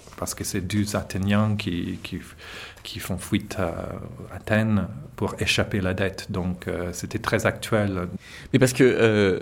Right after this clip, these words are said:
Speaker 2: le, le fait est que, que la dette, elle, euh, accule le, le citoyen à fuir la, la société, là où, euh, les, les personnages d'Aristophane, euh, prennent la décision,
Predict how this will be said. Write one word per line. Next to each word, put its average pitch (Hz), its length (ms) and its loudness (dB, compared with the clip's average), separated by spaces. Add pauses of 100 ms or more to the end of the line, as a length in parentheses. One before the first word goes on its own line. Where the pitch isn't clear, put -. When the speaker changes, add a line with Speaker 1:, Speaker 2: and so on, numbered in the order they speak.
Speaker 2:
le, 107 180 4
le 110 160 2
fait 117 220 0
est - 40 -2
que, 101 220 6
que 101 200 0
la 98 220 6
dette, 120 600 4
elle, 98 260 2
euh, 92 240 2
accule 107 720 2
le, 101 200 4
le 98 160 2
citoyen 104 680 2
à 95 100 -2
fuir 101 400 -2
la, 98 120 0
la 98 160 -2
société, 110 600 0
là 110 280 4
où, 107 200 6
euh, 98 1000 2
les, 95 240 4
les 92 140 4
personnages 101 480 2
d'Aristophane, 98 680 0
euh, 95 140 2
prennent 107 340 2
la 90 100 2
décision, 120 680 -2